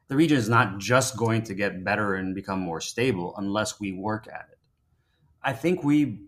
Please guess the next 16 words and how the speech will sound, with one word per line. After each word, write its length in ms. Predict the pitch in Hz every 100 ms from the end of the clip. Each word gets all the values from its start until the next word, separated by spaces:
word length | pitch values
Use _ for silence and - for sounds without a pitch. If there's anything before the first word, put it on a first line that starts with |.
| _
to 80 | 131
be 240 | 123 117
quite 240 | 113 131 110
honest, 500 | 120 107 98 - 120
we 140 | 127
just 200 | 113 113
took 140 | 139
advantage 420 | 127 95 107 110 101
of 100 | 92
an 80 |
opportunity. 640 | 87 - 80 131 131 90 - _ _ _ _ _ _ -
Uh, 240 | 95 92 -
I 60 | 101
think 240 | 113 110
there 140 | 104
was 280 | 101 101 92